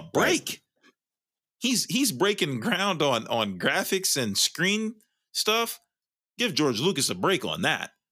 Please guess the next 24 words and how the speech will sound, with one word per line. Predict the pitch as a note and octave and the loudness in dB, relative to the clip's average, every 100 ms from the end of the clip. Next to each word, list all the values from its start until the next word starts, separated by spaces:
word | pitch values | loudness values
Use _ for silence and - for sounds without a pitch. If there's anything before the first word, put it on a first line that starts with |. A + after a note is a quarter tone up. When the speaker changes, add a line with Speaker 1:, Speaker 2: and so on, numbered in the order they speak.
| _ _ _ _ | _ _ _ _
Speaker 2:
We're | A2 E3+ A3+ | -2 2 2
in | A#2+ | 0
two | C3 | 0
thousand | C3 B2 A2 G#2 G2 F#2 - _ _ _ _ _ - | 0 0 0 -2 -4 -6 -10 _ _ _ _ _ -4
twenty | D#3+ D3+ D3 C3 _ _ _ - | -2 0 0 -4 _ _ _ -4
through | B2 G#2+ | -2 -2
two | - C#3 | -2 -2
thousand | B2+ A#2+ G#2+ | 0 0 0
and | F#2+ | -4
twenty-two. | - A#2+ F#2 D#2+ - B2 E2 _ _ _ _ _ _ _ _ _ _ - | -2 -2 -2 -2 0 0 -4 _ _ _ _ _ _ _ _ _ _ -2
We | F3 | 0
should | A#3+ E3 G2 | 2 0 0
be | F#2 | -6
past, | E2 - B2+ B2 E2 - - - _ _ _ _ _ _ - | -2 0 2 0 0 -2 -2 -10 _ _ _ _ _ _ -6
um, | G#2 G2+ F2+ | -2 -2 -2
the | G2 | -2
mistakes | G2 - A2 F#2 | 0 0 0 -2
that | - F2 | -2 -2
they're | G2+ G#2 | -2 -2
making | E2 D2+ E2 E2 - _ | -2 -4 -6 -10 -14 _
with, | G2+ F2+ - | -4 -4 -2
um, | G2+ F2+ E2+ E2+ _ _ _ _ _ _ _ - | -2 -2 -6 -12 _ _ _ _ _ _ _ -12
<sighs> | - - - - | -12 -12 -18 -6
remember, | G#2 C3+ G#2 F2 | 0 0 0 -4